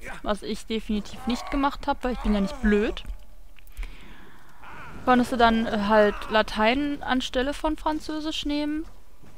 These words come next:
Das hat dann gereicht quasi. Also ich find es gut, dass man sich das dann aussuchen konnte. Und wenn man gesagt hat, okay, äh, ich mochte jetzt Französisch nicht so, ich möchte doch lieber zu Russisch, oder ich mochte Französisch nicht so,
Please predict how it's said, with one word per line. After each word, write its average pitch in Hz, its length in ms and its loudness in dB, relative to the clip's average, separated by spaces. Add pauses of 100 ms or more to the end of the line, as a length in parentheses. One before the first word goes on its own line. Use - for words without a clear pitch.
(1600)
Das - 120 -6
hat 240 80 0
dann 233 160 4
gereicht 220 520 6
quasi. 247 480 -2 (460)
Also 247 160 6
ich - 120 -2
find 466 220 -2
es - 140 -2
gut, 339 240 -2
dass 330 120 -4
man 294 140 0
sich 311 140 -6
das 294 140 -6
dann 254 180 0
aussuchen 285 580 0
konnte. 226 360 -2
Und 226 100 -2
wenn 247 100 -2
man 262 180 0
gesagt 262 300 -4
hat, 247 80 -6
okay, 330 520 2 (540)
äh, 254 340 4
ich 254 120 -4
mochte 285 320 2
jetzt 311 240 4
Französisch 277 640 -2
nicht 277 200 -2
so, 285 320 0
ich - 160 -4
möchte 233 280 -2
doch 240 220 0
lieber 320 240 0
zu 339 120 -4
Russisch, 330 600 -2
oder 247 480 0
ich - 120 -6
mochte 254 300 0
Französisch 254 640 -4
nicht 254 160 -2
so, 254 340 0